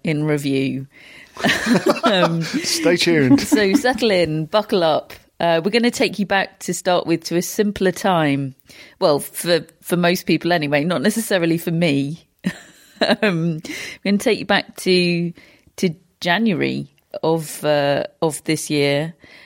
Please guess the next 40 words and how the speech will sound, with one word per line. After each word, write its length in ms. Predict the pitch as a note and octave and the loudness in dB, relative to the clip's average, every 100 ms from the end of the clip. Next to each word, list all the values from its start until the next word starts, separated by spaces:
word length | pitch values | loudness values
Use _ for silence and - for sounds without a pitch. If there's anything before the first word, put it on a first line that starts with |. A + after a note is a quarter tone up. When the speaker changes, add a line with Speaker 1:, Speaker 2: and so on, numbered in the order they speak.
| - _ - | -20 _ -2
Speaker 1:
Um, 440 | D3+ D3+ C#3+ C#3+ - | 2 2 0 -2 -4
a 60 | |
time 400 | E3 G3+ F3 E3+ | -2 0 2 2
when, 300 | E3+ D#3+ D#3+ | 2 0 -2
well, 140 | B3+ B3 | -2 -2
depending 360 | B3+ D#4 C4 B3 | -2 -2 0 2
on 80 | |
what 140 | A3 - | 0 0
part 280 | A#3 G#3+ G#3 | 0 0 0
of 60 | |
the 60 | F3 | -2
world 440 | F#3 A#3 E3 D#3 | 0 0 0 -2
you 80 | F3 | -2
were 60 | D#3+ | 0
living 260 | D#3+ D#3+ D3+ | 0 0 -2
in, 200 | D#3 F3 | -2 -2
you, 360 | D#3+ D#3 D#3+ - | -2 -2 -4 -6
you 120 | E3 E3 | -6 -2
may 220 | E3 E3 | 0 0
very 220 | F#3 G#3+ | 2 2
well 160 | D#3+ D3 | 2 0
have 120 | C#3+ | -2
been 120 | D#3 | -2
aware 420 | D3+ D3 C#3 C#3+ | 0 2 2 2
of, 320 | D3 C3+ - - | 0 -2 -8 -6
of 380 | D3 C3+ - - - | -4 -4 -10 -20 -10
coronavirus 760 | D#3+ C#3+ C#3+ D3 D3 C#3+ D3 C3 | 0 0 2 2 2 2 -2 -4
and 320 | C#3 C#3+ C#3+ _ _ _ _ _ - | -4 -6 -8 _ _ _ _ _ -12
what 200 | B3 D#3+ | -2 0
would 120 | D#3 D#3 | 2 2
later 240 | D#3 - | 0 0
become 300 | D#3+ E3+ D#3+ | -6 -4 -2
known 180 | D#3 D#3 | -2 -2
as 100 | D3+ | -2
covid 340 | E3+ D#3 D#3 | 0 0 0
nineteen. 460 | D#3+ D3+ - D#3+ D#3 | -2 0 0 -2 -2
But 120 | E3 | 0
I 140 | E3+ E3 _ | 0 -2 _
don't 280 | - D4 C#4 - _ | 0 0 -2 -10 _
think 520 | - C4 A3 - - | 0 2 0 -4 -16